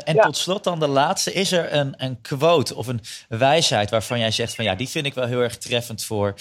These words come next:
Speaker 1: toekomst van werk of het, in ieder geval jouw vakgebied waar je nu mee bezig bent"?
Speaker 2: Een quote. Eh, ja, ik denk dan, ehm, aan een van mijn favoriete artiesten, Leonard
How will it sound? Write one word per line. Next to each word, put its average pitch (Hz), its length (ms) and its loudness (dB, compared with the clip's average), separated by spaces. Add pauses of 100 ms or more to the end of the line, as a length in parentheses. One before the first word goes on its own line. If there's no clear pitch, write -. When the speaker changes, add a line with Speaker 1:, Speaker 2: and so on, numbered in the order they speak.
(280)
Speaker 1:
toekomst 139 400 -2
van 117 120 -4
werk 107 260 0
of 101 100 -8
het, 110 140 -2
in 117 60 -6
ieder 110 80 -2
geval 107 160 0
jouw 104 100 4
vakgebied 101 480 -2
waar 98 140 4
je 98 80 0
nu 98 100 -4
mee 92 120 -2
bezig 92 340 -2
bent"? 82 360 -12 (1300)
Speaker 2:
Een 196 200 2
quote. 226 480 6 (160)
Eh, 190 380 8
ja, 196 460 2 (400)
ik 208 220 -4
denk 247 300 0
dan, 233 440 2
ehm, 208 960 -2 (960)
aan 196 140 2
een 226 140 2
van 240 120 2
mijn 233 140 2
favoriete 226 580 -2
artiesten, 285 760 -4
Leonard 226 440 4